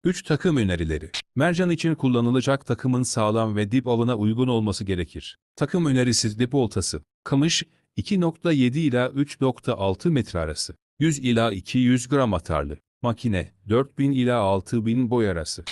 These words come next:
güçlü çekişli, misina, sıfır nokta otuz beş ila sıfır nokta kırk beş milimetre, tercihen fluorokarbon. Beden için sıfır nokta otuz ila sıfır nokta kırk milimetre, kurşun, yetmiş beş ila yüz elli gram akıntıya göre. İğne,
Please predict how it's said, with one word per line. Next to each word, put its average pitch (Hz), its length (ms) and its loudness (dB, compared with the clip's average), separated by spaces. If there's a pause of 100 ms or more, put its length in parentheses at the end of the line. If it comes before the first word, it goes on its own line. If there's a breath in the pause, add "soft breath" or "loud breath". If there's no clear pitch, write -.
(180)
güçlü 139 340 -2
çekişli, - 520 -6 (200)
misina, 98 540 0 (160)
sıfır 139 440 0
nokta 151 280 0
otuz 127 360 2
beş 113 200 0
ila 117 220 2
sıfır - 460 -8 (240)
nokta 135 340 -2
kırk 131 280 -4
beş 143 220 0
milimetre, 90 540 -2 (200)
tercihen 131 540 0
fluorokarbon. 87 760 -2 (240)
Beden 156 260 2
için 156 300 0
sıfır 143 460 0
nokta 127 340 0
otuz 110 340 -2
ila 113 280 2
sıfır 139 380 -2
nokta 131 400 0
kırk - 260 -4
milimetre, 85 600 -2 (220)
kurşun, 131 440 0 (260 soft breath)
yetmiş 117 460 -2
beş 135 220 2
ila 131 280 2
yüz 123 220 0
elli 110 320 0
gram 131 280 2
akıntıya 101 480 -2
göre. 80 320 -6 (180)
İğne, 127 400 4